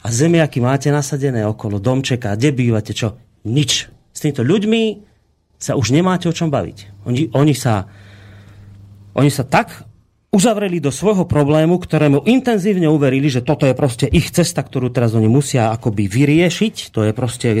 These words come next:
to, toto je to, čo oni ešte musia v tomto svete urobiť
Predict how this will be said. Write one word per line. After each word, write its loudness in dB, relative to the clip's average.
to, 2
toto 2
je 4
to, 2
čo 0
oni 4
ešte 0
musia 0
v -18
tomto 0
svete 0
urobiť 2